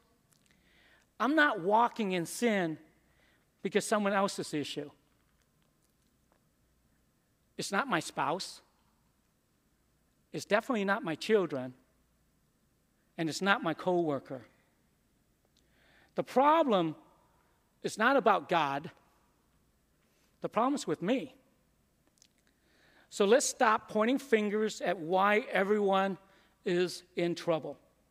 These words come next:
and take responsibility for the fact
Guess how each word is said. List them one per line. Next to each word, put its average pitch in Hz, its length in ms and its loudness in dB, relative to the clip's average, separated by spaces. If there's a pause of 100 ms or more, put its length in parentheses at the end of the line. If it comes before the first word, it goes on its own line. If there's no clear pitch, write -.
(800)
and 175 120 -6
take 202 220 0
responsibility 214 800 2
for - 180 -2
the 170 120 -2
fact 202 560 0